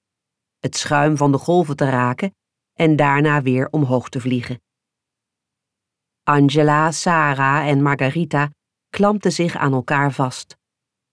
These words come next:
Ze hadden een deken mee moeten nemen. Daar had Sarah aan moeten denken. Die had altijd de beste ideeën.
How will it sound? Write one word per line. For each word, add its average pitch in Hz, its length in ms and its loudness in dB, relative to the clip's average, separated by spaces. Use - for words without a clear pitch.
Ze - 160 -2
hadden 156 260 2
een 165 120 0
deken 165 340 2
mee 143 160 2
moeten 135 240 -2
nemen. 139 400 -2
Daar 135 160 -4
had 127 160 -6
Sarah 175 440 0
aan 139 160 2
moeten 147 260 0
denken. 143 420 -2
Die 170 320 0
had 135 240 -6
altijd 147 300 0
de 135 100 -4
beste 151 340 0
ideeën. 135 520 -2